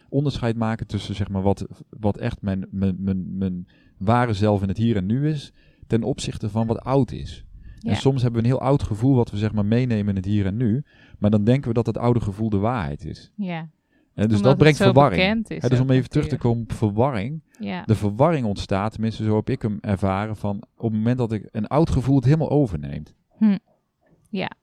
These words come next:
Speaker 1: En dat moet dan
Speaker 2: En je
Speaker 1: ontward-
Speaker 2: dat niet kan
Speaker 1: Ja, je kan het niet
Speaker 2: onderscheiden.
Speaker 1: onderscheiden van,
Speaker 2: Ja.
Speaker 1: oké, is dit een oude angst, is dit een oude verwarring,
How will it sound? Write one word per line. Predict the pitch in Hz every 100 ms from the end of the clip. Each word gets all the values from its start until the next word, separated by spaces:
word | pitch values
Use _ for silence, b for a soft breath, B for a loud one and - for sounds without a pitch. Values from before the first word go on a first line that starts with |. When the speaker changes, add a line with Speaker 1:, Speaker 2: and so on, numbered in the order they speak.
| _
Speaker 1:
En | 107 110
dat | 123
moet | 139 139
dan | 131
Speaker 2:
En | -
je | 104
Speaker 1:
ontward- | 147 180 220
Speaker 2:
dat | -
niet | 220 226 -
kan | 214 208 196 - 202 202
Speaker 1:
Ja, | 139
je | 101 120
kan | 139
het | 131
niet | 135 147
Speaker 2:
onderscheiden. |
Speaker 1:
onderscheiden | 135 - 135 131 90 85
van, | 107 110
Speaker 2:
Ja. | 120
Speaker 1:
oké, | 165
is | 113
dit | 95 104
een |
oude | - 143 180
angst, | 143 156 175 -
is | 87
dit | 87
een | 90
oude | - 156 185
verwarring, | 143 143 143 143 151 147